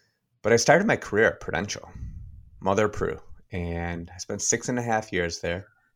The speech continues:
when I was twenty-two to twenty-eight is when I left. And I loved being there, but I always knew I wasn't gonna stay there.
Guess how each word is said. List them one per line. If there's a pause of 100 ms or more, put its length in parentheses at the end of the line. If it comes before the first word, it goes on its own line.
when
I
was
twenty-two (880)
to (540)
twenty-eight
is
when
I
left. (680)
And (960)
I
loved
being
there, (280)
but
I
always
knew
I
wasn't
gonna
stay
there.